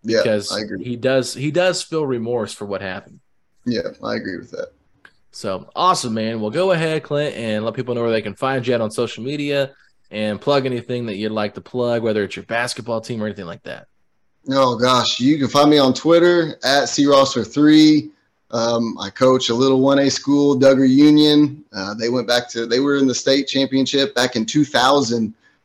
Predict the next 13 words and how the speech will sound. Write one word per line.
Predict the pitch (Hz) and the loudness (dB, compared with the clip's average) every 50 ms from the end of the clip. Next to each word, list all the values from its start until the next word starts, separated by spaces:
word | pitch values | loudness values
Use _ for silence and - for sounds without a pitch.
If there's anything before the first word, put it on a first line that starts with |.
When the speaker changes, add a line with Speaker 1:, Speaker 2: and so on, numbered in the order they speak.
| _ _ _ _ _ | _ _ _ _ _
Speaker 1:
Um, | - 110 107 107 107 107 107 101 104 120 _ | -4 -2 -2 0 -2 -2 -4 -6 -8 -12 _
and | - 104 98 104 107 104 104 107 | -10 -8 -6 -6 -4 -6 -6 -8
it's | 113 - | -6 -4
my | - 113 110 | -4 -4 0
first | - 127 123 - - | 0 0 0 0 0
year, | - 127 127 127 127 | 2 2 4 4 4
going | 123 120 123 120 | 4 2 2 2
into | 120 117 117 | 0 -2 -2
second | - - 123 120 - 127 | 0 0 0 0 0 -4
year | 123 123 | -2 0
next | 123 123 123 120 - - - | 2 2 2 0 -2 -2 -2
year | 123 123 120 | -2 -2 2
there. | 117 120 120 123 123 123 123 123 123 - | 2 4 4 6 6 6 4 4 0 -2